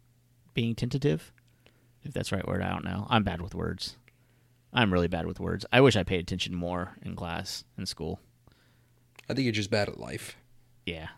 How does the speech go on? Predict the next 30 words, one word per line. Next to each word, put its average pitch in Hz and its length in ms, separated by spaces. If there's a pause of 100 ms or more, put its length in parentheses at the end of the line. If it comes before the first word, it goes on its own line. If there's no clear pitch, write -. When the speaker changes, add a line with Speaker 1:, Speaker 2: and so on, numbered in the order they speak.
(200)
Speaker 1:
that 90 240
definitely. - 520 (440)
I've 156 160
just 156 140
always 113 180
been 101 160
a 87 60
bad 92 400
vocabulary 85 600
guy. 85 280 (480)
I 120 100
should 123 180
have, 98 140
like, 80 260
studied 90 500 (520)
words 90 440
more. 85 240 (1300)
I 107 60
don't 92 100
know 90 100
any 85 220 (220)
big 85 180
words. 87 420 (2250)
I'm 92 160
very, 107 520
Speaker 2:
Um, 101 60
Speaker 1:
very 87 200
limited 82 440 (880)
over 104 180
here. 95 220